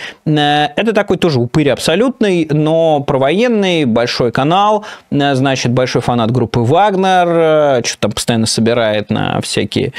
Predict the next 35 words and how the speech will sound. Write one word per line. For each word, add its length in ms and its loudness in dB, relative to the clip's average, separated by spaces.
э, 1000 0
значит, 540 -4
э, 420 -2
вооружения 640 0
для 560 0
того, 380 -2
что 260 -4
он 140 -2
называет 360 -2
С 200 -4
В 80 0
О 120 2
и 60 0
прочее, 380 -2
прочее. 400 -2
И 80 0
вот 160 0
что-то 240 0
то 240 -2
ли 80 2
он 200 2
выпил 440 2
накануне, 680 0
то 200 0
ли 140 0
еще 260 -2
что 220 -2
произошло, 560 0
ну, 120 0
прям 300 0
понесло 640 0
его 220 2
в 40 -2
его 220 0
Telegram-канале, 920 0